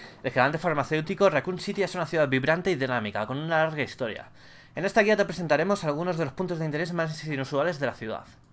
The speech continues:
Comisaría de Raccoon City. El edificio en el centro de la ciudad no siempre fue una comisaría. De hecho, solía ser un museo. Esto es lo que he comentado yo anteriormente, que me lo sabía del lore del, del original.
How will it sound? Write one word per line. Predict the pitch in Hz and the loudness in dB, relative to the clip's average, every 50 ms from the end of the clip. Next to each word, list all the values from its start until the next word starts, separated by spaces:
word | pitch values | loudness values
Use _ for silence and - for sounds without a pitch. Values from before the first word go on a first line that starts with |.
| _ - - - - - - _ - - - - - - - - - - - - | _ -20 -20 -20 -20 -20 -20 _ -20 -20 -20 -20 -20 -20 -20 -20 -20 -20 -18 -8
Comisaría | - 147 151 147 165 165 190 240 233 | -4 -4 -2 0 2 4 6 8 6
de | 220 | 6
Raccoon | 190 151 139 175 165 | 6 2 0 -2 -4
City. | 139 - 139 113 - 73 - - - - - - - - - - - - | -2 -2 -4 -6 -6 -10 -16 -18 -20 -20 -20 -20 -20 -20 -20 -12 -2 2
El | 127 | 2
edificio | 143 139 - 220 214 - 240 247 240 233 | 2 4 2 0 -2 2 6 6 8 8
en | - 151 | 6 4
el | 147 | 0
centro | 147 - 190 185 185 180 | 0 -2 -2 4 6 6
de | 160 | 4
la | 156 | 4
ciudad | - 151 160 180 202 | 4 4 4 6 6
no | 196 175 | 4 2
siempre | 160 - 202 185 175 | 0 0 -2 -2 0
fue | - 196 190 | 0 0 0
una | 190 185 170 | 0 0 0
comisaría. | 160 151 131 - 135 120 123 117 101 98 104 | 0 -2 0 0 0 0 2 2 0 0 0
De | 113 120 135 | 2 4 4
hecho, | 156 160 - 220 | 4 4 0 -2
solía | 214 - 160 165 180 | -2 0 0 -2 -2
ser | 170 180 196 | 0 0 -2
un | 190 | 0
museo. | 170 143 131 - 135 110 | 2 0 2 2 2 2
Esto | - 151 - 214 | 2 2 2 2
es | 220 | 2
lo | 226 214 | 4 2
que | 220 | 2
he | 208 | 2
comentado | 190 196 185 185 170 175 170 160 | 2 2 0 2 2 2 2 2
yo | 147 156 | 2 0
anteriormente, | 147 143 143 139 127 131 143 151 165 | -4 -2 -2 -2 0 0 0 -2 -2
que | 151 | -2
me | 147 135 | -2 -6
lo | |
sabía | 123 - 127 127 127 | -2 0 0 2 4
del | 127 120 117 117 | 4 4 4 4
lore | 120 120 117 | 2 2 2
del, | 110 110 107 104 101 104 104 104 101 107 117 - | 2 0 0 0 0 -2 -4 -6 -8 -10 -12 -8
del | - 127 120 117 | -4 -2 -2 -2
original. | 107 113 - - 113 101 95 98 | -2 -4 -8 -10 -8 -8 -8 -10